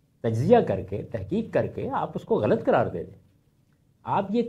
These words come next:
करेंगे तो आप उसकी गलती समझ सकेंगे और ये करेंगे तो उसकी सेहत समझ सकेंगे। अगर आपने ये नहीं किया तो फिर आप जो जवाब आपके मुंह में आया दे के चले गए और फारिग हो गए उसके नतीजे में। तो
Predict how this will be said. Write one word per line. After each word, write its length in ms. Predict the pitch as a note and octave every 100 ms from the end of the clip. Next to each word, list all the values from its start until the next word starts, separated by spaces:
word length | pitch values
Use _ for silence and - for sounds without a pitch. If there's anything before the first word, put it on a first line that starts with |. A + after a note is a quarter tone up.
| -
करेंगे 420 | G3+ G#3 C4 C4 C4
तो 120 | B3
आप 300 | D#3 D#3+ D#3+
उसकी 300 | C3+ - F3
गलती 380 | A2 A#2+ B2+ D3+
समझ 260 | - C#3 C#3+
सकेंगे 460 | A#2 - F#2+ F#2+ F#2 - _
और 140 | - C3
ये 160 | D#3 - -
करेंगे 440 | E3 A3+ B3 A#3+ A#3+
तो 60 | G3+
उसकी 280 | D3+ - -
सेहत 300 | - A2 A2+
समझ 200 | A#2 B2
सकेंगे। 360 | B2 A2+ A#2 A#2 _ _ _ _ _ -
अगर 160 | D3
आपने 260 | F3+ F#3 G3
ये 180 | D3+ F#3+
नहीं 180 | G#3+ A3+
किया 220 | D3 A#2 A2+ - - _ -
तो 80 |
फिर 200 | - F#3
आप 260 | G3+ G3+ D#3+
जो 160 | G3+ G#3
जवाब 360 | D3+ C#3+ F3+
आपके 280 | E3+ D#3 D3+
मुंह 220 | C3+ E3+ D#3+
में 80 |
आया 160 | A#2 C#3
दे 180 | G#2+ G#2
के 80 | G#2
चले 240 | A2+ G#3+ B3
गए 120 | A#3+ A#3 _ _
और 140 | - -
फारिग 200 | B2+ F3+
हो 120 | E3 E3
गए 80 |
उसके 220 | D#3 - C#3+
नतीजे 280 | B2 A#2
में। 140 | A#2+ - - _ _ _
तो 60 | -